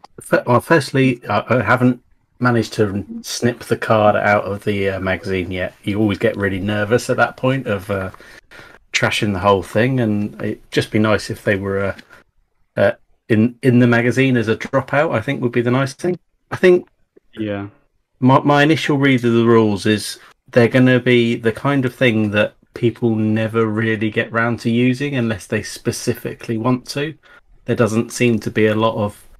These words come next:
Speaker 1: added benefit to have them there other than going, "What, what were those models for?"
Speaker 2: I agree completely, yeah. I think it, it feels like something that could have definitely been in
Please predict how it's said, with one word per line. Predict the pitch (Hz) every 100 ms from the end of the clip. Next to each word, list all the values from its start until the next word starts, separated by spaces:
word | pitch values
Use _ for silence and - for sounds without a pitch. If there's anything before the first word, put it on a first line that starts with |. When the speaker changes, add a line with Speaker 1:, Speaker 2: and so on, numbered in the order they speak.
| _ _ _ - _ _ -
Speaker 1:
added | 110 110 110 -
benefit | 113 113 - 139 -
to | -
have | 113 117
them | - 117
there | 123 135 131
other | 131 120
than | 113 117 120
going, | 123 123 120 117
"What, | 120 117 123 _ - _ _ - -
what | 120 123 131
were |
those | 127 131 120
models | 127 131 127
for?" | - 147 170 _ _ _ _ _ _ _ _ _ _ _ _ _ _ _ _
Speaker 2:
I | 120
agree | 110 104 107
completely, | 104 104 110 101 95 98
yeah. | 104 98 92 -
I | 117
think | - 143 117 - - -
it, | 143 120
it |
feels | - 165 165
like | 165
something | 151 151 143
that | 135 123
could | 131
have | 117
definitely | 113 - 117
been | 110 110 107
in | 104 98 98